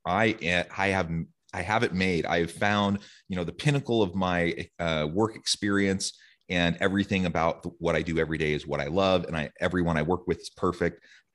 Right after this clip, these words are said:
I don't know many people like that. And so most of us have things to grumble about. Most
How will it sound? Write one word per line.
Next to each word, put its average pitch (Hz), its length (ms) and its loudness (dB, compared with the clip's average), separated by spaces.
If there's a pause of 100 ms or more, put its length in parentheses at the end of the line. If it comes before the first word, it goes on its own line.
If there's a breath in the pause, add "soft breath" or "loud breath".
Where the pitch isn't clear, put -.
(100)
I 135 60 2
don't 135 160 2
know 117 260 6
many 92 260 2
people 87 320 -2
like 92 260 0
that. 80 340 -4 (340 soft breath)
And 113 140 4
so 110 220 6
most 127 380 6
of 107 80 2
us 107 160 6
have 113 260 -4
things 107 220 0
to 87 80 -4
grumble 82 400 0
about. 76 460 -2 (320 soft breath)
Most 104 360 0